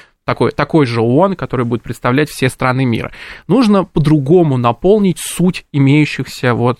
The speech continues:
а, институтов. Таким образом, чтобы, а, страны коллективные не Запада, которые сейчас занимают,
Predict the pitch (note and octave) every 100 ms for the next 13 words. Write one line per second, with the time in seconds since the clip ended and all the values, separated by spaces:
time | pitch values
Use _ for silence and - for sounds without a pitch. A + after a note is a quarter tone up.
0 | - - A#2 A2+ A2+ A2+ A2+ C#3 C#3 -
1 | C#3 G#2+ - - - - C3+ A#2+ C#3+ G3
2 | B3+ - C#3+ C3 B2+ A#2 - - A#2 A#2+
3 | - D3 C3+ A#2 A2 G#2+ B2 - B2+ A#2+
4 | A2+ A#2+ C3+ A2 G#2 F#2+ D3+ G#3 C3 -
5 | A#2+ - - B2 A2+ B2+ B2+ B2 A#2